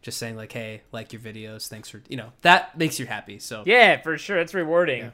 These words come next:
Speaker 2: It makes you feel good about what you're doing. You're doing the right
Speaker 1: Yeah.
Speaker 2: thing. <laughs>
Speaker 1: Totally.
Speaker 2: Um, yeah, is there any, like, I guess where, so your at, your at on TikTok is not Clint. Give 'em your, give 'em your socials. Give 'em, like, your TikTok, your Instagram. Where can they find you? What do you want 'em to check out? All that kinda jazz.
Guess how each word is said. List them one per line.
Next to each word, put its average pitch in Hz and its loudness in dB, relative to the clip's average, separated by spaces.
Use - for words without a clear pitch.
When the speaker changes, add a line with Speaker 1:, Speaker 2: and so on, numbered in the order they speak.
Speaker 2:
It 131 -20
makes 156 -2
you 147 -16
feel 156 -4
good 147 -4
about 123 -4
what 131 -6
you're 123 -10
doing. 120 -10
You're 135 -12
doing 143 -4
the 131 -4
right 127 -2
Speaker 1:
Yeah. 120 -4
Speaker 2:
thing. - -20
<laughs> 240 -2
Speaker 1:
Totally. 113 -14
Speaker 2:
Um, 156 -2
yeah, 175 4
is 151 0
there 160 0
any, 196 0
like, 135 0
I 151 -6
guess 175 0
where, 165 2
so 170 2
your 156 -4
at, 175 2
your 160 -4
at 160 4
on 127 -4
TikTok 127 -2
is 127 -4
not 139 -2
Clint. 123 -10
Give 147 -6
'em 156 -6
your, 151 2
give 147 -4
'em 240 -4
your 202 0
socials. 160 -2
Give 147 -10
'em, 147 -14
like, 143 -12
your 123 -10
TikTok, 147 -8
your - -6
Instagram. 135 -6
Where 135 -2
can 143 -8
they 131 -2
find 131 -6
you? 135 -10
What 131 -6
do 143 -12
you 135 -6
want 135 -4
'em 135 -8
to 127 -6
check 131 -4
out? 127 -2
All 127 -6
that 127 -6
kinda 127 -12
jazz. 120 -10